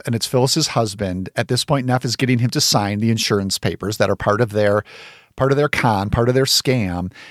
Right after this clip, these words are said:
And we see Phyllis in the background of the shot. Framed in the foreground are Neff and her husband. And she's just watching.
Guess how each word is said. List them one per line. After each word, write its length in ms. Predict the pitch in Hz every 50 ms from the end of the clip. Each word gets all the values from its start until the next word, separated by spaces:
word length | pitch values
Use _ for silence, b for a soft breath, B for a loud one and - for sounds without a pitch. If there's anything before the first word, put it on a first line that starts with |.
| B B B _
And 160 | 139 127 123
we 160 | 123 135 160
see 180 | 156 - - 143
Phyllis 400 | 117 - - 151 175 220 196 -
in 60 | 180
the 80 | 160 131
background 560 | 104 - 127 127 131 - - 113 98 92 85
of 80 | 87 92
the 80 | -
shot. 460 | 87 - - - 85 82 82 - - B B B B B B
Framed 580 | - - - 170 185 202 190 139 120 113 110
in 100 | 113 113
the 60 | 113
foreground 800 | 110 - - 160 165 170 165 131 120 110 98 95 92 95 98 104 - -
are 140 | 123 120
Neff 260 | 120 120 127 123 - -
and 140 | 117 107
her 180 | - - 113 104
husband. 760 | - - - - 120 110 98 - - - 78 - - - - B B B B B B B _
And 200 | - 135 123 123
she's 320 | - - 151 156 160 135
just 260 | - 170 160 - -
watching. 800 | 135 127 127 131 139 139 147 147 - - - 135 120 110 110 113